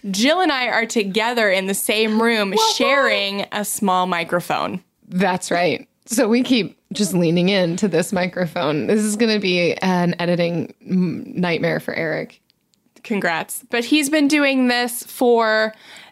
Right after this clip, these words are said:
Speaker 1: ninety-seven episodes, so
Speaker 2: Mm.
Speaker 1: he's pretty good at it, I
Speaker 2: Mm. <laughs>
Speaker 1: guess.
Speaker 2: He's used to our charades.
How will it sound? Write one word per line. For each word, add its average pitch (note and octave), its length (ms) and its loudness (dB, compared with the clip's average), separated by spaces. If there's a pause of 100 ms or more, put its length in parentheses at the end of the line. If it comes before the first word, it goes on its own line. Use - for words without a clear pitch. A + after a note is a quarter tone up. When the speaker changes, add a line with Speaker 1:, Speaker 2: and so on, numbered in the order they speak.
(140)
Speaker 1:
ninety-seven D4 1120 2
episodes, G#3+ 960 0
so F#3 560 0
Speaker 2:
Mm. G#3+ 480 2
Speaker 1:
he's F3 160 2
pretty A#3+ 260 0
good - 180 -4
at - 140 -6
it, - 140 -4
I - 80 -2
Speaker 2:
Mm. G#3 60 -2
<laughs> - 0 -
Speaker 1:
guess. G#3 420 -2
Speaker 2:
He's A3 500 0
used G3 300 -2
to G3+ 120 -4
our F3 140 0
charades. D#3 760 -4